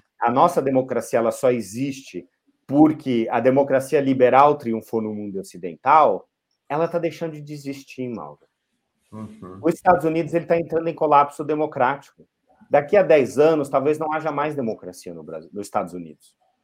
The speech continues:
Speaker 1: Ou seja, pode ser que daqui a dez anos, o Brasil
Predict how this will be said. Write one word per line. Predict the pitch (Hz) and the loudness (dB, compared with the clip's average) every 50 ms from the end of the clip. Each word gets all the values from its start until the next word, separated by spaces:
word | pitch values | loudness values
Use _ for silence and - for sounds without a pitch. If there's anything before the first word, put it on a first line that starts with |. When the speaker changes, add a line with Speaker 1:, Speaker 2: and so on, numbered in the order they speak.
| _ _ _ _ _ _ _ _ _ _ _ | _ _ _ _ _ _ _ _ _ _ _
Speaker 1:
Ou | - 165 190 | 4 6 6
seja, | 185 190 - 127 104 98 87 - 87 78 - _ _ _ | 4 2 0 0 0 0 -2 -6 -12 -16 -16 _ _ _
pode | - 175 175 180 - | 4 4 4 4 4
ser | 254 | 0
que | 247 233 | 0 0
daqui | 180 160 - - 139 | 0 -2 0 0 0
a | 113 | 0
dez | 95 92 98 92 90 - 113 | 0 -2 -4 -6 -6 -2 0
anos, | 131 151 165 156 131 98 90 - - _ _ _ _ - | 0 2 2 0 -2 -6 -8 -12 -18 _ _ _ _ -6
o | 143 139 | -2 2
Brasil | 139 160 156 139 123 - - 127 170 214 196 123 92 - | 6 6 6 6 4 2 -2 0 2 2 2 2 0 -2